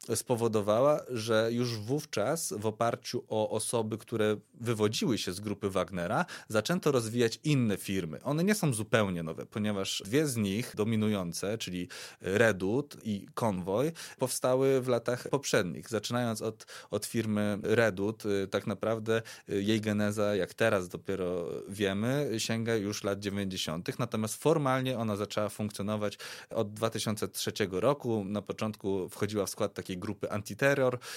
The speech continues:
która właśnie była zaangażowana w działania kontrterrorystyczne i zabezpieczenie tej infrastruktury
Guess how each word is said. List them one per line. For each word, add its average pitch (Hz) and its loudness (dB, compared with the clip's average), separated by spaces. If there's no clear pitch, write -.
która 104 4
właśnie 98 -2
była 95 2
zaangażowana 95 0
w 90 -8
działania 92 -2
kontrterrorystyczne 104 -2
i 92 -2
zabezpieczenie 98 -4
tej 92 -6
infrastruktury 98 -2